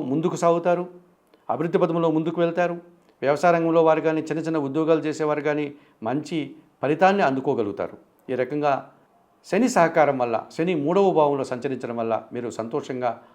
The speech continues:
ఆనందంగా ఉండే పరిస్థితి మకర రాశి వారికి ఉంటుంది. శని భగవానుడు వంద శాతం మీకు సహకరిస్తున్నాడు. రాహువు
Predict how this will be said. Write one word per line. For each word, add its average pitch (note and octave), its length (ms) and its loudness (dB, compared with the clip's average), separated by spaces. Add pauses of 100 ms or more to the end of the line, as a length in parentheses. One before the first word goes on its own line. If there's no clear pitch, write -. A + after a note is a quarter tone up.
(100)
ఆనందంగా C3+ 400 -4
ఉండే A#2 220 -6
పరిస్థితి A#2 600 -8
మకర A#2+ 220 -4
రాశి G#2+ 260 -4
వారికి G2+ 220 -6
ఉంటుంది. G#2 400 -8 (220)
శని C3+ 120 -4
భగవానుడు A#2+ 440 -4
వంద A2 200 -2
శాతం B2 340 -4
మీకు A2 140 -8
సహకరిస్తున్నాడు. F#2 720 -10 (440)
రాహువు G3 760 8